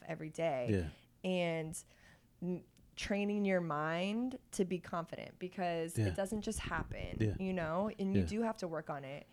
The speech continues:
Speaker 2: Yeah.
Speaker 1: Even the most confident people have to still work on it. So if you're
Speaker 2: One hundred.
Speaker 1: not confident, you have to put in overtime, you know?
Speaker 2: One hundred percent.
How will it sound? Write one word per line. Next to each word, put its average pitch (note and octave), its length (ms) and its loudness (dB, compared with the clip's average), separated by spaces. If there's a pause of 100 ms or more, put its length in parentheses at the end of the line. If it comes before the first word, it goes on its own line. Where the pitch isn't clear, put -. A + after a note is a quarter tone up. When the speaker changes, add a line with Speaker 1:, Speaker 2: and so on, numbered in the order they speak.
(100)
Speaker 2:
Yeah. F2+ 180 4
Speaker 1:
Even A#3 280 -2
the A3 60 -2
most G3+ 220 -2
confident G#3 460 -2
people E3 540 -6 (180)
have F#3+ 240 -2
to G3 80 -6
still F3+ 280 -2
work G#3 240 -4
on C3+ 140 -2
it. - 200 -8
So E3+ 180 2
if - 80 2
you're F2 140 2
Speaker 2:
One F2+ 100 4
hundred. - 80 2
Speaker 1:
not - 140 2
confident, E3 460 -6
you G3 160 -8
have A3 140 -6
to F#3+ 120 -4
put F#3+ 220 -2
in D#3 180 -4
overtime, F#3 680 -6
you D#3+ 120 -6
know? D#3+ 240 0
Speaker 2:
One F#2 120 4
hundred F#2+ 280 6
percent. G2 340 4